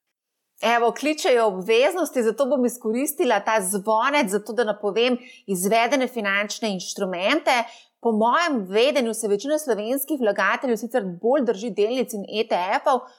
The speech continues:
vseeno pa se zadnje čase zelo veliko govori tudi o opcijah. Prepričana sem, da številni vlagatelji v fin-, izvedene finančne inštrumente obvladajo tudi davke, pa vendar dajva na kratko pojasniti, kako je z obdavčitvijo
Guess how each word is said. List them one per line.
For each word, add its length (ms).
vseeno 520
pa 80
se 80
zadnje 360
čase 400
zelo 280
veliko 440
govori 400
tudi 280
o 200
opcijah. 480
Prepričana 680
sem, 440
da 240
številni 560
vlagatelji 640
v 160
fin-, 240
izvedene 480
finančne 560
inštrumente 720
obvladajo 960
tudi 240
davke, 540
pa 120
vendar 320
dajva 320
na 80
kratko 600
pojasniti, 600
kako 240
je 80
z 80
obdavčitvijo 720